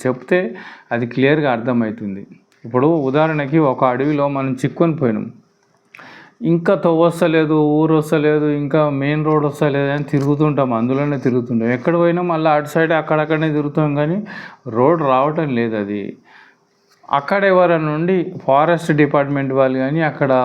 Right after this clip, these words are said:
అడవి గురించి తెలిసినటువంటి వాళ్ళు ఎవరైనా తారసపడితే వాళ్ళని అడిగితే,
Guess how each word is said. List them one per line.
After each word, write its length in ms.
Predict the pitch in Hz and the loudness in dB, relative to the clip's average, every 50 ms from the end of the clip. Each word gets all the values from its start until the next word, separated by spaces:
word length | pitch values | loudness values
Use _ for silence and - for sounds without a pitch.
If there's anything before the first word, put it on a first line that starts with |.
| 123 120 - - | 0 -2 -2 0
అడవి 260 | 123 127 139 151 165 | 0 0 2 2 2
గురించి 420 | 175 170 175 160 160 151 139 143 | 2 2 0 0 0 -2 -4 -6
తెలిసినటువంటి 800 | 131 - 147 139 135 131 156 165 170 160 147 156 151 135 131 131 | -2 0 0 0 2 2 2 2 2 2 0 0 -2 0 0 -2
వాళ్ళు 300 | 123 120 120 120 120 123 | -2 0 0 0 0 0
ఎవరైనా 380 | 123 123 123 127 135 127 123 120 | 0 0 0 0 0 0 0 -2
తారసపడితే 800 | 120 127 123 123 131 143 139 135 151 127 131 127 123 127 - 135 | 0 2 2 2 2 0 -2 -2 -2 0 0 0 0 0 -2 0
వాళ్ళని 380 | 131 131 127 120 120 113 113 117 | 0 2 0 0 -2 -2 -2 -2
అడిగితే, 640 | 113 117 123 131 131 - 135 147 165 170 139 - | 0 0 -2 -2 0 0 0 0 0 -2 -4 -8